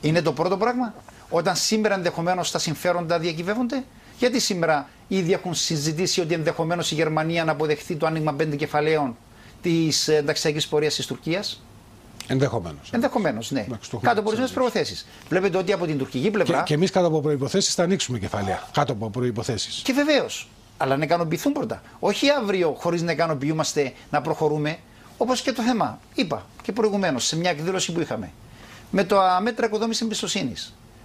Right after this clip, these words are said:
Speaker 1: Μπορείτε να μου πείτε τι κερδίσαμε μέχρι στιγμής από τα μέτρα οικοδόμησης εμπιστοσύνης; Δώσαμε. Εμείς τι κερδίσαμε;
Speaker 2: Μα ο στόχος, φαντάζομαι, είναι η καλή-,
Speaker 1: Ναι,
Speaker 2: η
Speaker 1: μας
Speaker 2: δημιουργία
Speaker 1: λένε,
Speaker 2: καλύτερων σχέσεων
Speaker 1: ναι,
Speaker 2: και
Speaker 1: μας,
Speaker 2: ενός
Speaker 1: ναι, μας
Speaker 2: καλύτερου
Speaker 1: λένε,
Speaker 2: κλίματος.
Speaker 1: ναι, αλλά μας λένε, «Πάνε, πάρε, δώσε».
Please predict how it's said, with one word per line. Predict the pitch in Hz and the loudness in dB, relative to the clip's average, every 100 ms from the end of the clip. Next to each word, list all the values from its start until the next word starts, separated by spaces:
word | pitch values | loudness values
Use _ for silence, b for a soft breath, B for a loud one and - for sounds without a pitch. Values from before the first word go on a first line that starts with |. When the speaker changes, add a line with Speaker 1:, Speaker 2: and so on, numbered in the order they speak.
| - | -4
Speaker 1:
Μπορείτε | 139 139 151 | 0 0 0
να | 170 | -2
μου | 170 | -2
πείτε | 165 180 190 185 - - | -2 -2 -2 -2 -6 -10
τι | - | -4
κερδίσαμε | 175 185 170 - 190 180 | 0 0 2 -2 -2 -4
μέχρι | 180 180 | -4 -6
στιγμής | - 180 185 | -6 -4 -2
από | 180 180 | -2 -2
τα | 180 | -2
μέτρα | 185 190 | -2 -2
οικοδόμησης | 180 185 175 | -2 -4 -4
εμπιστοσύνης; | 185 185 190 220 247 - - - - - - - - - | -6 -6 -4 -2 -4 -8 -18 -20 -20 -20 -20 -20 -10 -2
Δώσαμε. | - - 120 98 - - - | 0 2 -2 -4 -10 -16 -2
Εμείς | 214 - | -2 0
τι | |
κερδίσαμε; | 160 110 110 110 101 - - - - | 0 0 -2 -4 -8 -14 -20 -20 -12
Speaker 2:
Μα | - - | -6 -4
ο | 117 | -2
στόχος, | - 170 160 | 0 0 0
φαντάζομαι, | 127 160 175 180 | 0 0 2 2
είναι | 196 196 190 185 175 | 2 2 4 4 4
η | 165 160 147 | 2 2 0
καλή-, | - 151 156 | 0 2 4
Speaker 1:
Ναι, | 143 | 4
Speaker 2:
η | |
Speaker 1:
μας | 131 | 2
Speaker 2:
δημιουργία | 147 139 151 | 2 2 2
Speaker 1:
λένε, | 196 | 4
Speaker 2:
καλύτερων | 202 190 202 | 4 2 2
σχέσεων | 180 233 214 202 | 2 0 0 2
Speaker 1:
ναι, | |
Speaker 2:
και | 202 | 2
Speaker 1:
μας, | 202 | 2
Speaker 2:
ενός | 196 202 | 0 2
Speaker 1:
ναι, | 202 | 2
μας | 202 | 4
Speaker 2:
καλύτερου | 220 | 4
Speaker 1:
λένε, | 208 220 | 4 2
Speaker 2:
κλίματος. | 170 - 131 | 2 0 -2
Speaker 1:
ναι, | 107 | -2
αλλά | 104 127 | 0 0
μας | 135 | 0
λένε, | 185 202 | -2 -2
«Πάνε, | 233 233 254 - | 0 2 0 2
πάρε, | 247 | 2
δώσε». | 247 175 - | 2 2 0